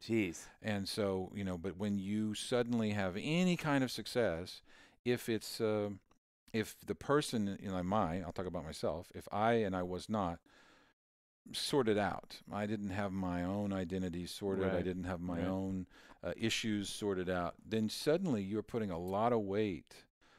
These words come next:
Speaker 2: on something that can't handle it. And I think in retrospect, that's what went down.
Speaker 1: Wow.
Speaker 2: So anyway, I had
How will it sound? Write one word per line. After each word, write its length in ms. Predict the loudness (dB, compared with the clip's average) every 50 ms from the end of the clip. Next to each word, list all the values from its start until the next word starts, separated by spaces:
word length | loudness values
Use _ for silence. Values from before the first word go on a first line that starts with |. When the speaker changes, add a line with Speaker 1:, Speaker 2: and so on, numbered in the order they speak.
| _ _ _ _ -4
Speaker 2:
on 280 | -2 0 0 0 -2
something 340 | -2 -2 -4 -4 -2 -2 -4 -4
that 100 | -4 -4
can't 260 | -4 -4 -4 -4 -4
handle 380 | -4 -4 -4 -4 -6 -6 -8
it. 220 | -10 -12 -14 -18 -16 _ -6
And 160 | -4 -2 -2
I 80 | -2 -4
think 300 | -2 -2 -2 -2 -2 -2
in 100 | -2 -2
retrospect, 720 | 0 0 0 -2 -2 -6 -8 -6 -6 -6 -8 -8 -6 -6
that's 300 | -6 -6 -6 -6 -10 -10
what 180 | -10 -10 -10 -10
went 160 | -14 -12 -10
down. 200 | -10 -6 -2 0
Speaker 1:
Wow. 480 | 2 2 4 2 2 0 -2 -2 -6 -12 -14
Speaker 2:
So 500 | -8 -4 0 2 2 2 2 0 -4 -8 -8 -4
anyway, 280 | -2 0 0 0 0
I 100 | 0 -2
had 220 | -2 -2 -4 -6